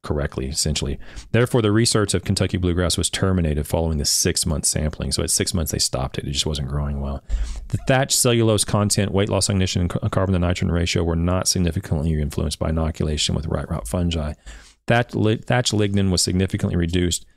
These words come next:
by these two organisms. Wait, what? Thatch cellulose content, weight loss, ignition, oh, and carbon, okay. But lignin was by these two. So in this case, we're looking at s-, table five.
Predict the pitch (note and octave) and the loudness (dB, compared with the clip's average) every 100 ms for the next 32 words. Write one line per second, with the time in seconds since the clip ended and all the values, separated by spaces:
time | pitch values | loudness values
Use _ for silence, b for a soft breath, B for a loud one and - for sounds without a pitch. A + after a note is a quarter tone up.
0 | b b b _ _ F#2 F2+ F2 E2 G2 | b b b _ _ 0 2 2 2 2
1 | G#2 - F2 E2 D2+ C#2+ C#2 C#2+ - _ | 2 0 0 2 0 0 -2 -4 -6 _
2 | _ _ C3 F2 D3 G3+ - _ _ _ | _ _ 0 2 0 -2 -14 _ _ _
3 | _ - C#3+ D3+ - - B2 G#2+ G2+ G2 | _ 0 2 2 2 2 4 4 4 2
4 | - - - - A#2 G#2+ G#2 E2+ D#2+ - | 0 -6 -8 0 4 4 2 2 0 -2
5 | _ _ A#2+ A#2+ A2+ - G#2+ G2+ - G2 | _ _ 2 4 2 2 2 2 2 0
6 | - A2+ E2 E2 A2+ F#2+ - G2+ F#2+ F2 | 2 2 2 0 0 2 2 0 0 -2
7 | D2+ B B B - A2+ A#2 C3 B2+ A2 | -4 B B B 0 4 6 6 6 4
8 | A2 A#2 F2+ F#2 F2+ F#2 F2 - C#2+ - | 4 4 4 2 2 2 2 0 0 2
9 | G2 G2+ B2+ - F#2+ F2 E2+ - b b | 2 4 2 2 2 2 0 -4 b b
10 | _ G#2 F#2+ - G2 E2+ - - G#2+ F#2+ | _ 0 0 2 0 0 -2 -2 0 0
11 | D#2+ - A2 G#2 D#2 C#2+ D2 | -2 0 2 2 0 -4 -6